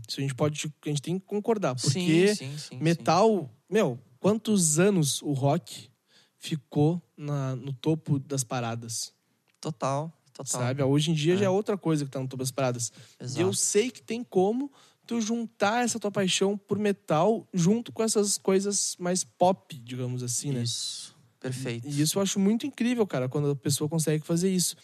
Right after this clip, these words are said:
Speaker 1: E eu quero saber de ti, meu, quando tu tá cantando uma música de metal, que é o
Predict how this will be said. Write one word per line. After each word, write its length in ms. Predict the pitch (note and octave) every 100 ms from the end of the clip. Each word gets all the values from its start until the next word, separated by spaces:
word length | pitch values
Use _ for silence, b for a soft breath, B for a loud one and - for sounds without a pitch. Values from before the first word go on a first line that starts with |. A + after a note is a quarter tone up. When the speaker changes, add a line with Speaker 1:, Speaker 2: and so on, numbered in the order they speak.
| B B _
Speaker 1:
E 60 | F3
eu 60 |
quero 220 | F3 A3 A3
saber 380 | A#3 G3+ A3
de 160 | G3+ G#3+
ti, 240 | - A#3+
meu, 200 | A#3 D3 B2 B B _
quando 240 | F#3+ A#3 B3+
tu 160 | -
tá 140 | - A3
cantando 340 | G#3+ F#3 G3+
uma 100 | G3+
música 300 | E3+ F#3 G#3
de 80 | E3+
metal, 560 | E3+ D#3 B2 A#2+ E3 - _ _ _ _ _ -
que 80 |
é 60 | B2
o 180 | C3